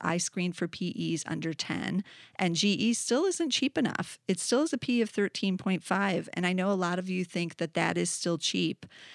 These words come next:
And it is. It's definitely under my fifteen usual cutoff, but it's not dirt cheap yet. So I thought I'd take a look just as kind of an extra bonus one and see kind of what's going on with G E.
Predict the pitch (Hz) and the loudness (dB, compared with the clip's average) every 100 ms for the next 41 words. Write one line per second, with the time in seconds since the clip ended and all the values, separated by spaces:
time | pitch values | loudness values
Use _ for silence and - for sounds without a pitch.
0 | - - 208 277 214 170 - - _ - | -12 0 2 4 4 4 0 -8 _ 2
1 | 196 170 - 185 185 208 196 196 180 180 | 2 2 0 2 2 2 2 2 2 2
2 | - 202 - 208 208 196 - 196 240 208 | 0 -2 -2 0 2 2 2 2 4 4
3 | 175 - 170 170 165 - 185 180 - 185 | 2 0 0 0 0 0 0 0 4 6
4 | 196 - - 175 - - 151 - 147 - | 6 2 0 0 0 -2 -2 -2 -2 -2
5 | - - 208 185 - 202 254 247 240 233 | -6 0 4 4 2 0 2 2 2 2
6 | 208 190 185 185 - 196 170 - - 180 | 2 4 4 2 -4 -6 -6 -6 -4 -2
7 | 175 165 165 160 - 170 160 175 175 180 | -2 0 -2 -2 -4 -2 -2 0 0 0
8 | 170 - 175 175 175 180 - - - - | -2 -2 0 2 4 2 0 -12 -16 -18
9 | - - 185 185 - 247 240 - 277 233 | -4 2 2 2 2 2 2 2 2 4
10 | 226 220 214 202 190 175 190 180 202 196 | 2 2 4 4 2 2 0 2 2 2
11 | 190 190 | 4 2